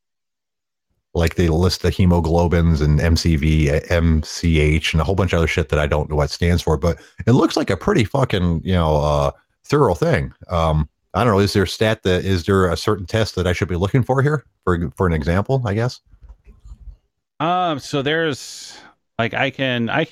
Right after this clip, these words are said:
Speaker 2: I'll link some of this in the, uh, the podcast thread on the O G, uh, like, one of the, like, private labs that does this sort of thing, and, like, the actual panel that you'd be looking for is, like, someone that mo-,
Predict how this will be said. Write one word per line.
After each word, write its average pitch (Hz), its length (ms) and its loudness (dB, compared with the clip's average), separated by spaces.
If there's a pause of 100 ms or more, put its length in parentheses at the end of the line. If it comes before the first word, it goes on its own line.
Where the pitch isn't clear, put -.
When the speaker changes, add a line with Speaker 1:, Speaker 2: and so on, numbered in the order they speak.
(140)
Speaker 2:
I'll 165 220 0
link 160 180 0
some 160 180 -4
of 139 60 0
this 127 240 0
in 123 280 0
the, 113 300 0
uh, 104 200 2
the 92 80 -2
podcast 104 580 -2
thread 98 420 2
on 101 520 2 (640)
the 113 120 2
O 107 120 2
G, 104 380 0 (160)
uh, 107 280 4
like, 98 220 0
one 107 160 2
of 101 60 0
the, 98 260 2
like, 95 220 0
private 98 340 0
labs 95 360 0
that - 120 -12
does 98 180 0
this 92 120 -4
sort 98 200 0
of 92 80 -2
thing, 101 300 0
and, 95 100 0
like, 90 200 0
the 90 260 0
actual 98 360 0
panel 104 460 0
that 101 120 -2
you'd 92 180 0
be 90 80 -2
looking 98 380 0
for 101 380 2
is, 90 180 -2
like, 90 200 -4 (760)
someone 101 340 0
that 95 120 0
mo-, 98 380 2